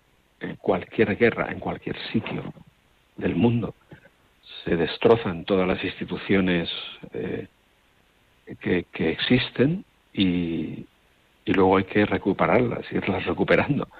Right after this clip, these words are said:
Y en España, pues tan pronto como termina, como digo, eh,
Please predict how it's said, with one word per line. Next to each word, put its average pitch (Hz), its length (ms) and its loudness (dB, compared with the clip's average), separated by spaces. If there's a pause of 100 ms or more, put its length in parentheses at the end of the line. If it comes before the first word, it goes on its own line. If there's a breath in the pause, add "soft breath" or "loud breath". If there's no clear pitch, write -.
(640 loud breath)
Y 92 240 4
en 82 140 0
España, 104 600 4
pues 107 260 2 (160)
tan 80 260 -4
pronto 95 480 2
como 95 340 2
termina, 104 480 4
como 85 240 -2
digo, 117 460 0
eh, - 320 -6